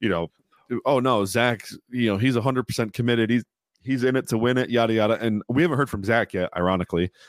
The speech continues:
But either way, let's just, for argument's sake, let's play a hypothetical game. Let's say Zach Wilson was indeed uncomfortable with starting another game.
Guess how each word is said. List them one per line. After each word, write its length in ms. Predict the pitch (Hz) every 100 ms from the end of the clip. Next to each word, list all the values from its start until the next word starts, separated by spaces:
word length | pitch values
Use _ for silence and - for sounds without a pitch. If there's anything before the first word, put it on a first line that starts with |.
| -
But 320 | 104 117 101 - _ _
either 320 | 185 277 196 127
way, 420 | 127 113 90 - _ _ _ _ -
let's 200 | 226 -
just, 340 | 277 - -
for 260 | - 151 -
argument's 400 | 139 131 117 101
sake, 160 | 101 92
let's 140 | 127
play 100 | 170
a 40 |
hypothetical 520 | 143 143 120 120 113 104
game. 260 | 101 85
Let's 160 | 123 -
say 200 | 170 151
Zach 340 | 113 113 113
Wilson 460 | 104 107 98 101 92
was 240 | 110 117
indeed 440 | 113 101 104 98 -
uncomfortable 760 | 92 - 101 92 90 87 78 - - -
with 120 | 107 95
starting 360 | - 107 104
another 220 | 101 95 90
game. 400 | 95 92 87